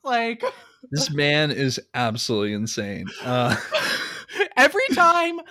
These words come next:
Speaker 1: an interviewer's like, "Jared Leto, what'd you do for this movie?" And it's like, "I wish you hadn't fucking asked."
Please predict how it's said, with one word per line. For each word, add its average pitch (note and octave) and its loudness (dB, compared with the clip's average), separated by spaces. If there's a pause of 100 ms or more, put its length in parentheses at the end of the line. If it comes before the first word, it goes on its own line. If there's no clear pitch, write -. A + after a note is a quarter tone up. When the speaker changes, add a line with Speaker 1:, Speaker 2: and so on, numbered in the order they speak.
(300)
Speaker 1:
an A3+ 0
interviewer's C4+ 0
like, A3+ 2
"Jared A#3 2
Leto, B3 2
what'd A#3 2
you A3 2
do A#3 0
for B3 -8
this D#3+ 0
movie?" A#2 -6 (160)
And A3 -2
it's G#3+ 0
like, G#3+ 2
"I G3 6
wish A#3+ 0
you A#3+ -2
hadn't A#3 0
fucking G#3+ 0
asked." B3 2